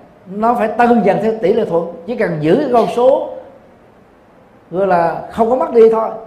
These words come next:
Số nào chết thì cái số đó nó đâu có nhiều bằng cái số sinh, sinh ra đâu. Thế tại sao từ mười mấy triệu trên tổng số chín mươi tám triệu mà chúng ta chỉ còn có bốn phẩy sáu triệu Phật tử thôi? Nhiều vị cứ đi phản đối là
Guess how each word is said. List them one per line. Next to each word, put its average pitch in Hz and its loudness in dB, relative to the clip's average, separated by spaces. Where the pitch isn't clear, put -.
Số 247 4
nào 180 2
chết 269 0
thì 180 -8
cái 185 -6
số 240 -2
đó 240 2
nó 254 -2
đâu - 2
có 220 0
nhiều 180 0
bằng 160 -2
cái 180 -2
số 254 0
sinh, 202 -6
sinh 220 0
ra 214 -2
đâu. 220 -8
Thế 254 0
tại 180 2
sao 214 -4
từ 202 4
mười 175 4
mấy 247 2
triệu 175 4
trên 208 4
tổng 180 -2
số 247 2
chín 320 -4
mươi 262 2
tám 247 0
triệu 160 2
mà 160 0
chúng 339 -6
ta 220 2
chỉ 220 -4
còn 165 0
có 214 -2
bốn 269 2
phẩy 170 -2
sáu 240 -2
triệu 135 -2
Phật 143 -6
tử 131 -6
thôi? - -14
Nhiều 175 6
vị 151 4
cứ 220 6
đi 190 4
phản - -2
đối 208 2
là 175 0